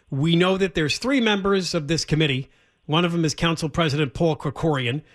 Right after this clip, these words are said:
The other two are Marquise Harris Dawson, who apparently has already been saying he's scratching his head over the charges. So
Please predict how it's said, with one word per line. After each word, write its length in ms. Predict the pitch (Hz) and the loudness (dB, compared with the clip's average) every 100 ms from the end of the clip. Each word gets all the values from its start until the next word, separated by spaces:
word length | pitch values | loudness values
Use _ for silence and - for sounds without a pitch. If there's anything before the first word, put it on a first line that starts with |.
| _ _ | _ _
The 120 | 147 - | -2 2
other 260 | 180 202 | 2 2
two 260 | 202 190 196 | 0 -4 -2
are 100 | 160 | -2
Marquise 560 | 143 131 - 202 180 - | -2 -4 -4 -4 -4 -4
Harris 360 | 175 160 - | -2 -2 0
Dawson, 540 | 175 151 151 139 123 123 | 0 0 0 -2 -2 -4
who 200 | 135 127 | -2 -2
apparently 480 | 120 147 147 139 131 | 2 0 2 0 0
has 120 | 120 | 2
already 340 | 143 139 131 | 2 2 0
been 220 | 117 123 | 0 0
saying 380 | 117 147 135 127 | 0 0 2 0
he's 160 | 120 117 | 0 -2
scratching 380 | - 143 - 123 | 0 0 0 -4
his 120 | 110 | -2
head 160 | 170 | 0
over 180 | 139 117 | 0 -2
the 120 | 113 | -8
charges. 440 | - 170 139 127 120 | -2 0 0 -2 0
So 200 | 131 | 0